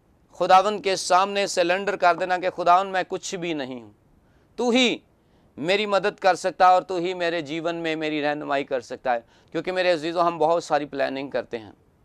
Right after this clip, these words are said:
कल ये करेंगे, कल वो करेंगे, ऐसा हो जाएगा, वैसा हो जाएगा। अब मुझे पता है कि बहुत सारे लोग फ़िक्र कर रहे हैं कि भाई लेंट डेज़ आ रहे हैं, हमने क्या करना है, फास्टिंग करनी है, रोज़े आ रहे हैं,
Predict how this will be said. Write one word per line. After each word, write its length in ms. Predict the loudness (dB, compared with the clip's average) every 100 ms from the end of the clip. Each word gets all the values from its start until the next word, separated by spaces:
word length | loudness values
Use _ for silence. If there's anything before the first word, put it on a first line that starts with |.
| _ -4
कल 200 | -4 -2
ये 180 | -6 -6
करेंगे, 440 | -4 -6 -6 -6
कल 200 | -4 -6
वो 160 | -4 -6
करेंगे, 340 | -6 -8 -4
ऐसा 280 | -4 -2 -2
हो 120 | -2 -2
जाएगा, 240 | -4 -4
वैसा 320 | -2 -4 0
हो 120 | -2 0
जाएगा। 320 | -2 -4 -6 -8 _ _ _ 0
अब 140 | 0
मुझे 200 | 0 -4
पता 300 | -2 2 4
है 120 | 4 2
कि 80 | 0
बहुत 260 | -2 -2
सारे 220 | 0 -2 0
लोग 300 | -2 -2 -6 _ _ _ _ _ _ _ _ _ _
फ़िक्र 240 | -4 0 2
कर 240 | 4 2
रहे 140 | 2 -2
हैं 180 | -4 -6 _ _
कि 80 | -8
भाई 180 | -4 -2
लेंट 280 | 0 -2 -2
डेज़ 280 | -2 -2 2
आ 120 | 2
रहे 120 | 2
हैं, 200 | -6 -12 _ _ -8
हमने 240 | -4 -4
क्या 160 | 0 2
करना 280 | 2 2 2
है, 160 | 0 -4 _ _ _ -4
फास्टिंग 400 | -4 -4 -8 -6
करनी 260 | -6 -6 -10
है, 180 | -14 -18 _ -8
रोज़े 560 | 0 2 2 2 2 4
आ 160 | 6
रहे 140 | 4 2
हैं, 240 | -2 -4